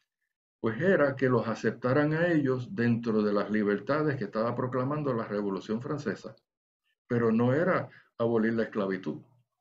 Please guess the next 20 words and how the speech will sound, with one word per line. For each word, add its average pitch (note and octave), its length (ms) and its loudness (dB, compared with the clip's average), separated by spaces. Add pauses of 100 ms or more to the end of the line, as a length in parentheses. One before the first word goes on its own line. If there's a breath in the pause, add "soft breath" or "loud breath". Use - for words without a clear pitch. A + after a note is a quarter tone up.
¿verdad? B2 240 -10 (260)
Era C#3 340 2 (440 loud breath)
incorporarse B2 960 0
ellos C3+ 400 0 (140)
a G#2+ 100 -6
los G#2 320 -2 (320)
sitiales C#3 600 -2
políticos C#3+ 720 -4
y A#2 80 -8
de G#2+ 120 -2
privilegio C3+ 800 0 (300 soft breath)
y C3 100 0
que C3 100 -2
los B2 140 2
trataran C3+ 400 0
como E3 240 -2
iguales D3 540 2
con A#2+ 160 -4
los A2 120 -2
blancos. - 520 -4